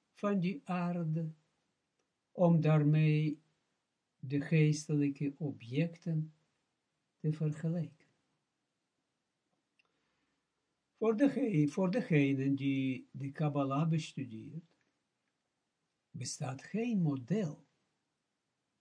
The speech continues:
van datgene wat die bestudeert. En zolang bij een mens niet een model van datgene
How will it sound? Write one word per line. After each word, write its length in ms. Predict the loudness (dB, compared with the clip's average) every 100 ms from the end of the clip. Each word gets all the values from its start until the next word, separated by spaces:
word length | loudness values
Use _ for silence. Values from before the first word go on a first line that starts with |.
| _
van 420 | _ 0 0 -2 -6
datgene 680 | -10 -10 -6 -6 -4 -6 -6
wat 220 | -8 -8
die 140 | -10
bestudeert. 800 | -10 -12 -12 -14 -8 -8 -8 -14 _ _ _ _ _ _ _ _ _ _ _ _ _ _ _ _ _
En 240 | -2 0 0
zolang 800 | 2 2 2 0 0 2 0 -4 _ _
bij 280 | -4 0 4
een 100 | 4
mens 440 | 4 2 0 -2 -4
niet 400 | -2 0 -2 0
een 200 | 2 2
model 720 | 2 -2 0 0 2 -2 -4
van 320 | -12 -8 -6
datgene 720 | -6 -10 -6 -2 0 0 -6